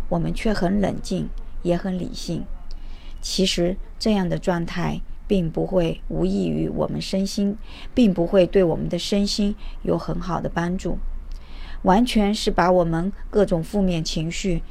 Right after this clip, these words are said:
强迫地用理性压在身体里，而这会导致我们的身体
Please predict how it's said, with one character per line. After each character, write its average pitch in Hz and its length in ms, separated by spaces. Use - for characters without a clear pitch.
强 160 340
迫 185 240
地 - 220
用 180 180
理 165 200
性 180 420
压 170 220
在 165 180
身 190 240
体 - 180
里， - 240
而 170 160
这 202 200
会 185 380
导 147 240
致 185 240
我 156 160
们 147 140
的 160 100
身 190 300
体 - 320